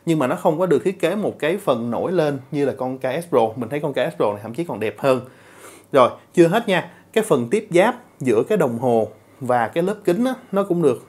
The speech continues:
bo nhẹ xuống nè. Cho nên nếu như mà các bạn có cần những cái thao tác vuốt á, thì khi mà các bạn vuốt ra tới viền á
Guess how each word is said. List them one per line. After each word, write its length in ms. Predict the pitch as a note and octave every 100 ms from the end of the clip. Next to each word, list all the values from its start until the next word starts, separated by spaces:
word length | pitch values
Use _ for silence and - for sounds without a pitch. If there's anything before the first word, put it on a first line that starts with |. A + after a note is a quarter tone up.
| -
bo 180 | C#3 B2+
nhẹ 280 | C3 G#2 A2
xuống 220 | D#3+ F3+
nè. 120 | B2+ - - - -
Cho 60 | E3+
nên 140 | E3+
nếu 140 | F3+
như 100 | B3+
mà 100 | F#3
các 80 | E3
bạn 200 | F3+ A2
có 80 | F#3
cần 240 | F3+ B2
những 100 | A2
cái 120 | - E3
thao 100 | D#3+
tác 220 | G3+ G3
vuốt 220 | G#3 B3+
á, 80 | B3+ -
thì 80 | A#2+
khi 160 | D#3+
mà 100 | D3
các 80 | D3+
bạn 200 | D#3+ G#2+
vuốt 200 | C#3 A3+
ra 100 | D#3+
tới 160 | C#3 F3
viền 260 | D3 G#2+
á 80 | C3